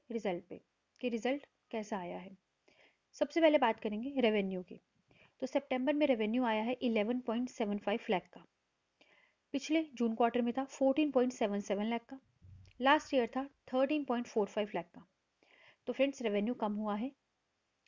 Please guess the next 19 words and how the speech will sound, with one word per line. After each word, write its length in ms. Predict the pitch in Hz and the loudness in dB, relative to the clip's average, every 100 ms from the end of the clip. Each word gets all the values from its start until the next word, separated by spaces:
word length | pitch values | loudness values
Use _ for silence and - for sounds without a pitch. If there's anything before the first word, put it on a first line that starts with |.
| - | -2
लास्ट 280 | 247 320 - | 2 2 0
क्वार्टर 240 | 214 190 | -4 -2
के 100 | 208 226 | -2 0
कंपैरिजन 440 | 226 220 226 254 | 0 -2 0 -2
भी 140 | 247 320 - 220 | -2 -6 -8 -8
and 160 | 269 - - | -8 -10 -6
लास्ट 360 | 208 269 - - 254 | -4 -4 -8 -10 -2
ईयर 180 | 233 | 0
के 100 | 208 196 | 0 -6
कंपैरिजन 500 | 180 175 180 190 170 | -6 -8 -8 -10 -12
भी। 100 | 196 - _ _ _ _ _ - - - | -18 -20 _ _ _ _ _ -20 -8 -2
अब 100 | 294 | 4
बात 180 | 320 311 | 4 6
करते 240 | 294 285 | 0 2
हैं 140 | 294 311 | -2 -2
एक्सपेंसेस 540 | 269 - 269 254 262 247 | -8 -6 -4 -2 -2 -4
कितने 260 | 226 220 | -4 -6
हुए 200 | 185 180 | -6 -6
हैं। 160 | 196 196 | -10 -14